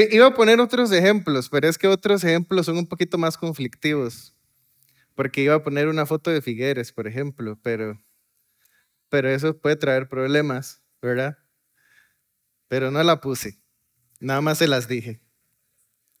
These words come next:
Ok, este,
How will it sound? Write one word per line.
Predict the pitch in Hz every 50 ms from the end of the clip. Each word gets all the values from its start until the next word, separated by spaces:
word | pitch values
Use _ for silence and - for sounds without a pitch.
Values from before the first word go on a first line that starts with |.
| _ _ - - _ - - - - _ -
Ok, | - 214 240 240 214 - - - - _ _ _ _ _ -
este, | - 160 156 147 147 - - - - 151 147 143 135 127 123 113 113 117